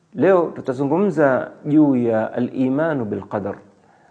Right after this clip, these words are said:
yani kuamini qadari. Na ni juu ya kila Muislamu aamini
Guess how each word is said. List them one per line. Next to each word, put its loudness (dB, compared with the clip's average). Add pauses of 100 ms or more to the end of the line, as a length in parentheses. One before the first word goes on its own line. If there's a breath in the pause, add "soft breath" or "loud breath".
(400 soft breath)
yani -2
kuamini 2
qadari. -2 (1040 soft breath)
Na 2
ni 0
juu 2
ya 8
kila 0
Muislamu 0 (680)
aamini 0